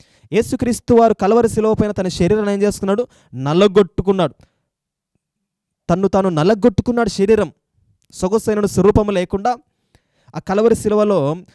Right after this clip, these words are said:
నలభై కొరడా దెబ్బలు తిని, పంచ గాయాలు చేయబడి, ముళ్ళ కిరీటం పెట్టబడి, తన శరీరం అంతా గాయాలతో తన శరీరాన్ని నలగొట్టుకున్నాడు. శరీరం పైన విజయం పొందాడు ఆయన. ఈరోజు శరీరం పైన నీకు విజయం ఉందా?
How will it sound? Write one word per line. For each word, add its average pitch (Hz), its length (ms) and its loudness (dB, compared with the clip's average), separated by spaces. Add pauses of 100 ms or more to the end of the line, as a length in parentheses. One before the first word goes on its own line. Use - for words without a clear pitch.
(100)
నలభై 190 380 -2
కొరడా 208 320 2
దెబ్బలు 208 280 -2
తిని, 214 320 -2 (640)
పంచ 202 200 -2
గాయాలు 196 460 2 (100)
చేయబడి, 208 440 -2 (520)
ముళ్ళ 196 200 0
కిరీటం 214 300 0
పెట్టబడి, 208 640 -2 (420)
తన 160 100 -2
శరీరం 226 500 2
అంతా 220 160 0
గాయాలతో 175 1000 2 (320)
తన 147 80 -4
శరీరాన్ని 175 600 0
నలగొట్టుకున్నాడు. 170 640 -2
శరీరం 196 400 -2
పైన 196 160 0
విజయం 180 280 0
పొందాడు 202 340 0
ఆయన. 151 120 -4 (1040)
ఈరోజు 190 280 0
శరీరం 202 300 0
పైన 208 120 0
నీకు 190 140 -2
విజయం 190 260 0
ఉందా? 196 260 -2